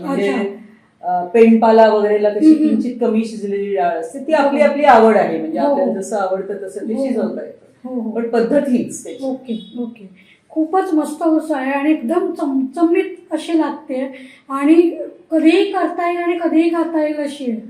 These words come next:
Speaker 1: हो, आणि डाळीचं मेथीचं प्रमाण आपण कमी जास्त करू शकतो आपल्या
Speaker 2: हो,
Speaker 1: आवडीप्रमाणे.
Speaker 2: नक्कीच, नक्कीच.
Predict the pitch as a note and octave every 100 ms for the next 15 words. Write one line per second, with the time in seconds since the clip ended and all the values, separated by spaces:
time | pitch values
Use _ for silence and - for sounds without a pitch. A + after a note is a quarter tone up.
0 | - - D4 C4 B3 C#4+ C#4 A3 G#3+ G#3+
1 | A3+ A#3 C#4+ C#4 C4+ C4 C#4 - C4+ A#3
2 | A#3+ B3 B3 A3+ C4+ C#4 C#4 C4+ C4+ B3+
3 | D#4+ D4+ B3+ A#3+ A3+ - F#3 A3+ D4 F3+
4 | F3+ F3+ F3 C4 C4 C4 A#3+ - A#3 A#3
5 | A3